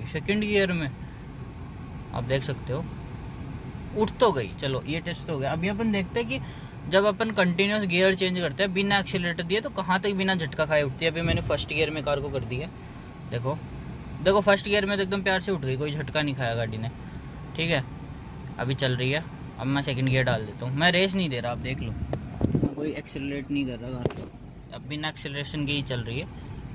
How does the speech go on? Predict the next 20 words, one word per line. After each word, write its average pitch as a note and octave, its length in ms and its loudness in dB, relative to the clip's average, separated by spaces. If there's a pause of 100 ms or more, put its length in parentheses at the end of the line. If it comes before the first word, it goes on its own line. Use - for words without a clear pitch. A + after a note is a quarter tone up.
(120)
Stop D4 380 6
minor C#4+ 540 2
सा D4 120 -8
झटका A3+ 360 -4
खाया F3 240 6
गाड़ी F3 260 2
ने, G#3 120 -4
but G#3+ 220 -4
ऐसा E3+ 280 0
नहीं F3+ 140 0
है F#3+ 60 -4
कि G#3 80 -4
कोई F3+ 300 0
बंद D#3 280 4
हो D3+ 140 6
गई C#3+ 100 4
या C#3 140 4
कुछ C3 200 -2
हो A#2+ 100 -4
गई। G#2 180 -8